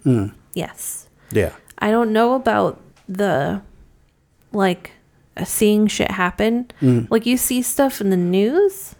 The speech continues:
Speaker 1: Mm-hmm.
Speaker 2: it doesn't really look to me the way it did in the news. I don't
Speaker 1: Oh,
Speaker 2: know.
Speaker 1: okay.
Speaker 2: I don't know. It didn't seem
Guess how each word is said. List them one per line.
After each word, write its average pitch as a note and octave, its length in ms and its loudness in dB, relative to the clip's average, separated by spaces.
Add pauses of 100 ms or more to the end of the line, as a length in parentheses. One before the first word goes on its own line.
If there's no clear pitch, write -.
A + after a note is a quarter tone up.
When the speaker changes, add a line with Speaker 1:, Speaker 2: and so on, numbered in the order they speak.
(100)
Speaker 1:
Mm-hmm. B2+ 280 4
Speaker 2:
it G#3 80 -4
doesn't B3 280 2
really A#3+ 260 4
look G3+ 220 2
to - 140 -4
me F#3+ 120 2
the F3+ 100 0
way F3 140 -2
it - 80 -6
did - 140 -4
in - 120 -6
the - 60 -6
news. - 460 -10 (220)
I G3+ 100 0
don't F#3 100 4
Speaker 1:
Oh, C#3 60 8
Speaker 2:
know. A2+ 100 2
Speaker 1:
okay. F#2 300 -4 (1160)
Speaker 2:
I B3+ 120 2
don't B3+ 120 6
know. F#3+ 280 2
It A#3 120 2
didn't C#4+ 240 2
seem G#3+ 380 0